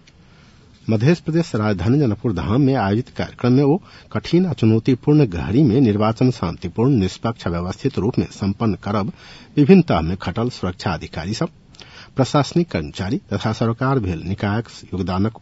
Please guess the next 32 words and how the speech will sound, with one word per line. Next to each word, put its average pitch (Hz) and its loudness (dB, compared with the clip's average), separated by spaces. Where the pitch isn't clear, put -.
उच्च - -6
प्रशंसा 98 -6
कयल 98 -4
गेल। 98 -6
प्रधानमंत्री 127 2
प्रेस - -2
सलाहकार 87 -8
राम 104 0
बहादुर - -8
रावल - -14
जानकारी - -4
देलनि। - -10
संगे 143 4
प्रदेश 143 0
में 156 4
रहल 180 -2
सुरक्षा - -4
निकायक 139 0
प्रमुख 123 2
तथा - -6
निर्वाचन 104 0
व्यवस्थापन 98 -2
में 107 0
संलग्न 107 -2
अधिकारी 87 -10
सबके - -6
बधाई 90 -4
दैत 123 -2
ओ 87 -4
हुनक 139 6
सबक 151 -4
समर्पण 95 -4